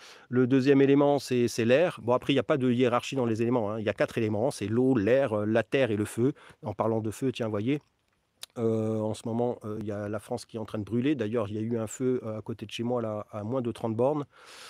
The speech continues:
Heu, j'en sentais même, heu, les fumées, pour vous dire. Donc ça va, ça a été maîtrisé. Donc, si j'ai bien compris, c'est un accident de voiture et la voiture, elle a cramé. Puis, du coup, elle a réussi à cramer l'équivalent d'à peu près trois hectares.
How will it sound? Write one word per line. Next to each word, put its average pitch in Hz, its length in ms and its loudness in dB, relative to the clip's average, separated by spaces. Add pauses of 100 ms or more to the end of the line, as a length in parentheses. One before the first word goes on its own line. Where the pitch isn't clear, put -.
(340)
Heu, 110 300 -6
j'en 104 160 -4
sentais 117 380 -4
même, 123 240 0
heu, 101 420 -4 (540)
les 110 100 -6
fumées, 120 380 0
pour 101 140 -4
vous 110 120 -6
dire. 120 320 -2 (520)
Donc 107 120 -8
ça 120 120 -2
va, 127 120 2
ça 113 120 -6
a 107 40 -2
été 113 140 -4
maîtrisé. 117 480 0
Donc, 127 240 -4
si - 180 -10
j'ai 135 120 0
bien 139 160 2
compris, 151 340 -4
c'est 113 240 -2
un 110 140 -2
accident 123 420 -2
de 107 60 -2
voiture 135 480 0
et - 20 2
la 113 60 2
voiture, 117 340 -2
elle 110 60 0
a 101 40 0
cramé. 127 460 -2
Puis, 110 160 -8
du 107 140 -6
coup, 131 160 0
elle 117 40 2
a 104 40 2
réussi 107 300 -4
à 110 40 0
cramer 110 340 -4
l'équivalent 110 520 -4
d'à 110 100 -4
peu 104 140 -8
près 127 160 -2
trois 120 240 -2
hectares. 113 340 -2